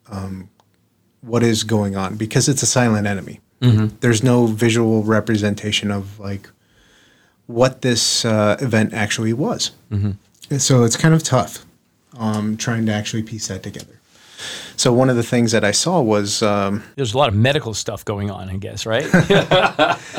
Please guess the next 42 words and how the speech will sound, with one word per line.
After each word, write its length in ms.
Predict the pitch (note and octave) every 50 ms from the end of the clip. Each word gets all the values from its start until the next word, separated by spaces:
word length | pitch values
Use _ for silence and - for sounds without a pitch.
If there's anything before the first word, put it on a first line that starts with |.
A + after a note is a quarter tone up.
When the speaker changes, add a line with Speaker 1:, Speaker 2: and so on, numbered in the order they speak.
| - - - -
Speaker 1:
So 200 | - - - D#3
one 200 | D3 D3+ F#3+ A3+
of 80 | A#3 A3
the 80 | G3
things 240 | D#3+ F#3 F#3 F3 D#3
that 120 | E3 D#3+ D3
I 120 | C3+ B2+
saw 280 | - - D3+ D3 C3 A#2
was 640 | A2 A2 A2 G#2+ G#2+ G#2+ A2 G#2+ G#2 - - B2+ B2+
that 260 | A#2 A2+ A2 A2 A2
there 180 | A2 A2+ A2+ A2+
was 600 | A2 A2 A2 A2 G#2+ G#2+ G#2+ G2+ - - - - - _ _ _ _ _ _ _ _ _ _ _ _ _ _ _ _ _ _ _ _ _ _ _ _ _ _ -
a 480 | C#3 B2+ B2+ B2+ B2 A#2+ A#2+ A#2+ - - - _ -
event 280 | C#3+ B2 C#3+ F#3 G#3+ G3
happening 560 | - - B2+ A#2+ - A#2 A2 A2 A2 A2 A2
right 180 | A2+ A#2 A#2+ A#2+
at 120 | A#2 A#2
the 260 | A#2 A2 A2 A2+ A2+
beginning 500 | A#2 A2+ G#2+ G#2+ G#2 - G#2+ G#2+ G#2 G2+
of 140 | G#2 G2+ -
covid, 420 | - - G#2 F2+ - - - - - - G#2+ G#2+
and 120 | A2+ A2+
it 60 | A2 A2
was 100 | A2 -
called 300 | - - C3 B2 A#2 A#2
Nurses 440 | D#3+ A#3 G3+ - - B2+ G#2+ -
Week. 280 | - - - - - - - _ _ _ _ _ -
Speaker 2:
Hmm. 200 | - - - - - _ _ _ _ _ _ _ _ -
Speaker 1:
And 200 | C3 A#2+ A#2 A2
so 200 | - B2 A#2 A#2
during 320 | A2+ B2 C3 C#3 B2+ B2
Nurses 340 | C#3 F#3+ G3 - B2+ A2 G#2
Week, 260 | A2 A2+ A2+ A2 -
all 200 | - A#2+ A2+ A#2
the, 340 | A#2 A#2 A2+ A2 A2 A2 G#2+
uh, 320 | G#2 G#2 G#2 G#2 G2+ G#2 G2+ - - _ _ _ -
respective 600 | D#3 B2 - - - - A2+ - - A#2 G2+ -
chaplains 560 | - - - G2 F#2+ - A#2+ A2+ A#2 A#2+ A2+
go 200 | - - A2+ G#2+
around 380 | G#2 G#2 G#2 G2+ G2+ G#2 A2 A#2
and 140 | A#2+ A2+ A2
they 260 | G#2 G#2 G#2 G#2